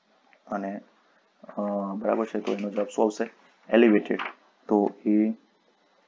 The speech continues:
ઊંચું કરેલું જે રૂટ છે, ઓવરબ્રિજીસ છે, પિલર્સ છે, એના પર થઈને આ, અ, ટ્રેન પાસ થવાની છે. અને ચોથું છે, "The mega trains will run with કે without drivers." તો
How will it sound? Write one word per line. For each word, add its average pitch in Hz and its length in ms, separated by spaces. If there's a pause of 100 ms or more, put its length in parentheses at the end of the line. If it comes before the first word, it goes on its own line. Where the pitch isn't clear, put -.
(120)
ઊંચું 123 240
કરેલું 117 360
જે 113 360
રૂટ 123 200 (120)
છે, 104 140 (880)
ઓવરબ્રિજીસ 110 720
છે, 104 240 (400)
પિલર્સ 113 480
છે, 107 180
એના 110 180
પર 110 160
થઈને 107 300
આ, 107 200 (580)
અ, 104 60 (480)
ટ્રેન 110 180
પાસ 104 260
થવાની 101 300
છે. - 240 (260)
અને - 160
ચોથું 113 340
છે, 120 100 (460)
"The 117 80
mega 113 320
trains 127 320 (440)
will 110 340
run 135 240 (380)
with 143 220 (460)
કે 120 80
without 110 360
drivers." 104 360 (960)
તો 104 380